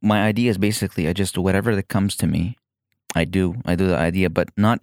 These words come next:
intentionally, not to, like, target someone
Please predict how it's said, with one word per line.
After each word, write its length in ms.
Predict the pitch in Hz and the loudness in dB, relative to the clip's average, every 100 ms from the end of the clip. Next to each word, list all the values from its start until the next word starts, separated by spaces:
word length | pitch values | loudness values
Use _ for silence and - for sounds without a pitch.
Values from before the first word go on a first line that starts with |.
| - | -2
intentionally, 720 | 92 - 110 107 - 92 82 | -2 0 0 2 0 0 0
not 200 | 107 110 | 0 -2
to, 100 | - | 0
like, 260 | 98 90 - _ - _ _ _ _ _ _ _ _ - | 0 -2 -4 _ -20 _ _ _ _ _ _ _ _ -2
target 320 | 113 107 104 | 0 0 0
someone 420 | - 82 82 90 | 0 0 0 -4